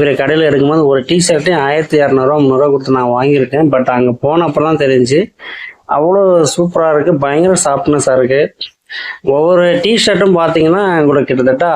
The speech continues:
அரை கே ஜி வருது. அவ்வளோ வெயிட்டா இருக்கு. அதனுடைய சாஃப்ட்னஸ், டபுள் கிளாத் போட்டு ஸ்டிச்சிங் பண்ணியிருக்கிற மாதிரி தெரியுது. உள்ள வந்து ஸ்பாஞ்சு, மேல வந்து ஒரு லக்ஸுரி, சூப்பரா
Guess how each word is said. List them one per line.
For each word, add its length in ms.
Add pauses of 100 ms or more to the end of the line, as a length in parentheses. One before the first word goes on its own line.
அரை 140 (120)
கே 100 (140)
ஜி 140
வருது. 240 (340)
அவ்வளோ 260 (240)
வெயிட்டா 320
இருக்கு. 200 (680)
அதனுடைய 360 (200)
சாஃப்ட்னஸ், 480 (100)
டபுள் 320
கிளாத் 300
போட்டு 260
ஸ்டிச்சிங் 360
பண்ணியிருக்கிற 440
மாதிரி 200
தெரியுது. 300 (720)
உள்ள 200
வந்து 220
ஸ்பாஞ்சு, 480 (560)
மேல 160 (120)
வந்து 220
ஒரு 120
லக்ஸுரி, 440 (600)
சூப்பரா 400